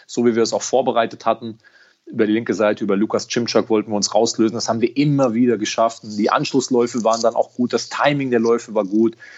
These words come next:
die Kontakte waren gut. Ähm, und da haben wir viel, viel richtig gemacht und haben uns dann auch endlich mal relativ früh,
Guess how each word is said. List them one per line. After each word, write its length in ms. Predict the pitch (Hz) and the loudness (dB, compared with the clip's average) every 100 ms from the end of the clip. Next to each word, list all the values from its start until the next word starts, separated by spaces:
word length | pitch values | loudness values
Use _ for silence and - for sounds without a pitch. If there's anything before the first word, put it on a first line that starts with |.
| - - | -10 -6
die 60 | |
Kontakte 560 | 113 135 117 139 - 139 | 0 0 0 -2 0 2
waren 280 | 123 120 113 | 2 2 2
gut. 340 | 110 113 110 - - - - | 2 2 0 -8 -14 -14 -8
Ähm, 280 | - 104 107 | -4 -2 -2
und 260 | 98 104 - - - | -2 -4 -4 -10 -4
da 100 | 104 | 0
haben 120 | 123 | 2
wir 80 | 143 | 2
viel, 440 | - - 165 160 | 0 0 2 2
viel 260 | 139 - 151 | 0 0 0
richtig 320 | 123 131 - | 0 0 -2
gemacht 400 | 117 107 117 - | 0 0 0 -4
und 320 | - 110 - - | -10 -10 -12 -8
haben 300 | - 151 165 | -2 0 2
uns 180 | 175 - | 0 2
dann 160 | 156 | 2
auch 180 | 139 - | 2 2
endlich 380 | 156 160 170 - | 0 0 0 -2
mal 240 | 139 147 | 2 2
relativ 440 | 131 147 - 147 - | 4 2 0 -4 -4
früh, 720 | - 120 120 151 208 196 | -10 -8 -2 2 4 4